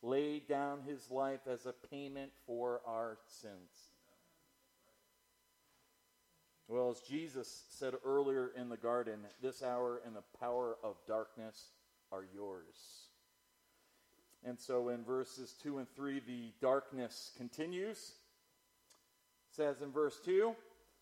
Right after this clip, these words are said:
"And the soldiers twisted together a crown of thorns and put it on his head." This was a, a mock coronation to do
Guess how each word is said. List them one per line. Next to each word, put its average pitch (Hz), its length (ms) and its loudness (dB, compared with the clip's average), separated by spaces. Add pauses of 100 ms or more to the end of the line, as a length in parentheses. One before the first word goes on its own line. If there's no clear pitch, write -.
"And 180 260 4
the 175 80 6
soldiers 214 560 6
twisted 202 460 4
together 190 460 4
a 165 120 2
crown 180 400 4
of 190 80 -2
thorns 180 480 0
and 160 160 -6
put 190 180 4
it 180 160 2
on 170 180 4
his 160 160 -2
head." 139 280 6
This 151 180 -6
was 147 220 4
a, 131 200 0 (280)
a 143 80 -2
mock 135 520 4
coronation 143 840 2 (540)
to 151 80 -10
do 147 180 4